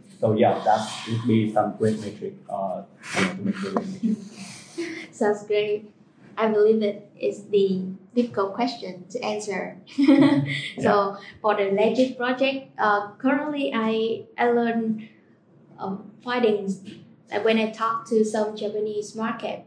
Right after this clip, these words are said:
Speaker 2: about the, uh, Japanese partner about, uh,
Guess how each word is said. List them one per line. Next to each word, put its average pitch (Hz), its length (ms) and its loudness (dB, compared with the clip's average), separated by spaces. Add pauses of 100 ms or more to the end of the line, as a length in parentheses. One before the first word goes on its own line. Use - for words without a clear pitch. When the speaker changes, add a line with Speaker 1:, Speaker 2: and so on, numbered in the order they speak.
Speaker 2:
about 196 520 -4 (320)
the, 185 340 2
uh, 170 240 -8 (160)
Japanese 214 400 4
partner 208 540 -4 (440)
about, 196 560 2 (300)
uh, 180 600 -10